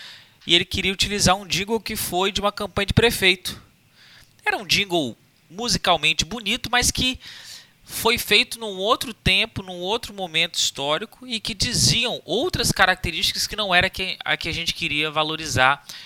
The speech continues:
naquele momento de campanha. Então essa percepção, ela é uma percepção ainda um pouco, é, é, difícil de, de percepção da classe política, né? Um caso interessante nacionalmente é o caso do Emael.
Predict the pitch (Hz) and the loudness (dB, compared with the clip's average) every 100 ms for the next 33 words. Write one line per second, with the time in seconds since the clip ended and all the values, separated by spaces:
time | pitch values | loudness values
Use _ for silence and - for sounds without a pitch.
0 | - 135 143 - 143 147 147 127 139 143 | -4 -2 0 -2 -4 -6 0 0 0 -4
1 | - 165 135 131 117 107 165 190 208 - | -6 -6 -2 0 0 -2 0 0 0 0
2 | 190 196 - - 175 202 175 _ _ - | 0 0 4 4 4 0 -8 _ _ -6
3 | - 160 180 185 185 185 180 180 - 170 | -2 2 2 2 -2 0 0 0 0 2
4 | 175 156 170 185 175 - 170 170 175 170 | 2 0 0 -4 -4 -6 -6 -6 -10 -10
5 | - 131 131 - 123 123 120 117 - - | -2 0 0 0 0 2 2 0 -2 -12
6 | - - - 113 143 - 180 - 160 131 | -14 -16 -12 -6 -4 -2 -4 -4 -4 -8
7 | 117 107 131 156 143 156 147 - 151 156 | -6 -4 0 2 4 2 0 0 0 0
8 | 151 151 151 - 170 143 139 - 104 135 | 2 2 0 -2 -6 -4 -4 -6 -4 -6
9 | 180 - - - - 135 170 196 202 185 | -6 -16 -20 -20 -20 0 4 4 0 -2
10 | 196 165 - 180 190 170 175 - 160 139 | 0 2 2 2 4 4 4 2 0 -2
11 | 127 180 202 190 - 190 180 190 190 214 | 0 0 2 0 2 2 4 0 4 4
12 | 190 165 | 4 2